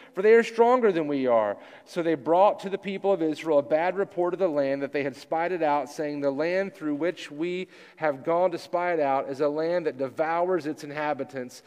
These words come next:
and all the people we saw in it are of great height. And there we saw the Nephilim, the sons of Anak, who came from the Nephilim, and we seemed to ourselves like grasshoppers,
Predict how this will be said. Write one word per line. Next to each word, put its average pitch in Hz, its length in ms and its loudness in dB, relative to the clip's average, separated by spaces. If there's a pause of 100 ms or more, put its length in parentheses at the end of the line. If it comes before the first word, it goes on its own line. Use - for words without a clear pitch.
(220)
and 139 140 -4
all 180 200 6
the 196 100 0
people 185 520 -2
we 156 140 -4
saw 156 460 0
in 147 160 -4
it 123 200 -6
are 127 120 -4
of 120 160 -6
great 156 360 0
height. 127 460 -4 (300)
And 156 140 -10
there 175 180 0
we 180 140 0
saw 170 400 4
the 147 200 -2
Nephilim, 139 720 0
the 117 80 -8
sons 170 360 -6
of 147 120 -2
Anak, 151 540 -4 (240)
who 156 120 -6
came 190 380 -6
from 165 160 -4
the 160 60 -2
Nephilim, 151 600 -2
and 120 80 -6
we 131 100 -6
seemed 185 400 -6
to 175 140 -2
ourselves 170 640 2 (240)
like 139 300 0
grasshoppers, 131 1040 -2